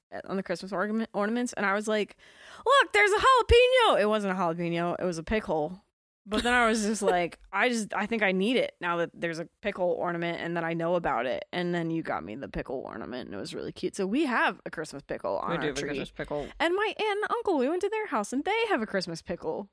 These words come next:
Speaker 2: Yeah.
Speaker 1: So, you know, it's a thing.
Speaker 2: Get on our level.
Speaker 1: It's a thing. Get yourself a Christmas pickle.
Speaker 2: Or a holiday armadillo, whichever you prefer.
Speaker 1: <laughs>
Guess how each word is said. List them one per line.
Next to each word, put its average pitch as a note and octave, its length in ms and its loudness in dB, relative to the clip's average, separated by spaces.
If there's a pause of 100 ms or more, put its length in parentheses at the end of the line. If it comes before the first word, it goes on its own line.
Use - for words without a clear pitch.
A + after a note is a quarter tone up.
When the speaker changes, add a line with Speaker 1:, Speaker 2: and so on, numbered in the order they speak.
(300)
Speaker 2:
Yeah. D3 220 2 (580)
Speaker 1:
So, B3+ 420 -2 (240)
you D4+ 100 -4
know, E4+ 300 0 (220)
it's - 160 -12
a F#4 60 -4
thing. G3+ 500 -2 (140)
Speaker 2:
Get E3+ 120 -8
on E3+ 120 0
our D3+ 120 -2
level. D3 300 0
Speaker 1:
It's D#3+ 60 -6
a - 20 -16
thing. G3+ 400 -4 (340)
Get C#4+ 240 0
yourself C4 520 -2
a A3+ 60 0
Christmas G#3 460 -4
pickle. E3 460 -6 (240)
Speaker 2:
Or E3+ 240 2
a E3+ 40 0
holiday D3 440 0
armadillo, C3 520 -6
whichever D#3 380 -6
you D3+ 180 -6
prefer. - 440 -12
Speaker 1:
<laughs> - 880 -4